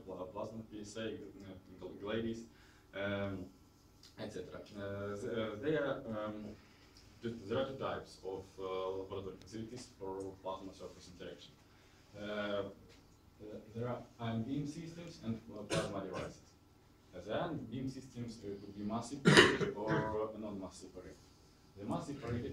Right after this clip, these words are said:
uh, ion beam systems, uh, have energy, um, uh, above one hundred and fifty E V. Uh, they give us, um, particle fluxes up to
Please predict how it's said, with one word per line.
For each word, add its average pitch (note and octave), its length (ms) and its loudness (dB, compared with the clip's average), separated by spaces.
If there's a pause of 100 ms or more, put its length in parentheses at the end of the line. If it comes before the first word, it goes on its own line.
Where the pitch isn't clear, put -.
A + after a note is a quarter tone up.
uh, A2 360 0
ion A2 120 0
beam A2+ 160 0
systems, D#3+ 460 -6 (240)
uh, - 680 -6 (180)
have A#2 160 2
energy, A2+ 580 0
um, G#2 440 0 (580)
uh, G2+ 300 -4
above A#2 340 0
one A2+ 220 2
hundred G#2+ 240 -2 (100)
and G#2 200 0
fifty G#2 400 -6
E G2+ 140 0
V. F#2+ 240 -4 (760)
Uh, A2+ 200 2
they A#2+ 140 0
give C3 240 -2 (180)
us, A2 260 -4
um, A2 540 -2 (260)
particle A2+ 320 -2
fluxes - 420 -6
up - 180 -2
to A2 60 -8